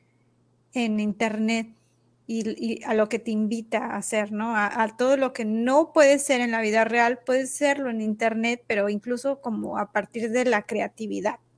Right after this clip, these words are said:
Y, y esto obviamente es un tema que a lo mejor se puede diversificar en muchísimas ramas, porque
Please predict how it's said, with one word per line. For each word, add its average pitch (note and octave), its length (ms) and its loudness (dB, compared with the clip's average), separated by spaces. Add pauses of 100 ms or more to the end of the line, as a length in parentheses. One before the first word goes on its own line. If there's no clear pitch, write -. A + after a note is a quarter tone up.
(680)
Y, A3+ 300 4
y A3 440 2 (100)
esto D4 500 8
obviamente D4 540 8
es C#4 100 0
un B3+ 140 2
tema C4+ 480 4
que - 80 2
a - 20 4
lo G#3+ 80 2
mejor A#3 220 0
se C4 100 4
puede B3 320 4
diversificar A3+ 760 0
en B3+ 120 -2
muchísimas A#3 640 -4
ramas, A3 340 0
porque G#3+ 380 -10